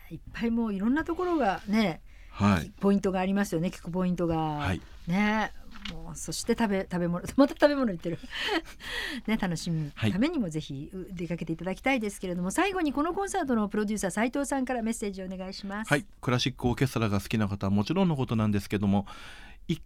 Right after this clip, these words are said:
Speaker 2: 回生で聴いてみたいけど、どのコンサート最初に行ったらいいのかわからないっておっしゃる方たくさんいらっしゃると思うんですが、そういった意味ではですね、このコンサート、間違いなく初めて聴くコンサートとしては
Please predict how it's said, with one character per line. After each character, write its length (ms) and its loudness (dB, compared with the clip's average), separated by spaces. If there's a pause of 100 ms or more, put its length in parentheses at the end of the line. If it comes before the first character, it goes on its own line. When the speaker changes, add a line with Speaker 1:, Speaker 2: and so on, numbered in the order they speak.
Speaker 2:
回 180 6
生 200 10
で 80 6
聴 160 0
い 40 -2
て 80 2
み 120 4
た 120 4
い 60 4
け 100 2
ど、 120 2
ど 120 4
の 120 8
コ 120 4
ン 80 4
サ 120 0
ー 20 -4
ト 120 -4
最 160 2
初 120 0
に 100 4
行 80 2
っ 40 -20
た 100 0
ら 100 4
い 40 6
い 20 6
の 80 2
か 120 0
わ 100 0
か 120 0
ら 100 4
な 100 2
い 40 -2
っ 20 -10
て 260 -10
お 20 -6
っ 40 -6
し 80 2
ゃ 40 2
る 80 -2
方 160 -6
た 100 -12
く 80 -14
さ 60 0
ん 40 2
い 20 2
ら 60 2
っ 20 0
し 80 0
ゃ 40 2
る 60 -2
と 100 -2
思 120 4
う 40 4
ん 40 4
で 60 0
す 120 -6
が、 140 0 (520)
そ 100 -2
う 40 6
い 0 -
っ 20 -12
た 80 8
意 40 12
味 60 12
で 80 6
は 140 6
で 100 -4
す 120 -8
ね、 80 -8
こ 120 -2
の 100 0
コ 120 0
ン 80 0
サ 100 -2
ー 40 -4
ト、 140 -6 (140)
間 180 0
違 320 2
い 20 6
な 100 4
く 260 -2
初 300 0
め 100 6
て 120 0
聴 80 -14
く 40 -20
コ 160 -2
ン 60 2
サ 120 -4
ー 40 -2
ト 100 -16
と 120 -10
し 80 -10
て 100 -10
は 160 -6